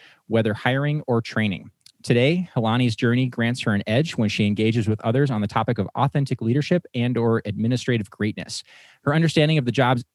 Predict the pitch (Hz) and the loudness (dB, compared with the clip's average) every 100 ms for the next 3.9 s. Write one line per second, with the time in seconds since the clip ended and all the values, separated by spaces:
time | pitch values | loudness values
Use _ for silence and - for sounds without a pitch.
0 | _ - 104 - 143 - 143 143 - - | _ -4 -4 0 -2 0 0 0 -2 -4
1 | 117 120 127 107 - - 135 147 160 113 | 0 0 0 -4 -8 -2 0 2 0 -2
2 | 104 113 117 120 123 - 95 - - _ | -2 0 2 2 0 0 -2 -4 -20 _
3 | - - - - - 135 131 139 139 | -8 -8 -8 -14 -4 0 0 0 -2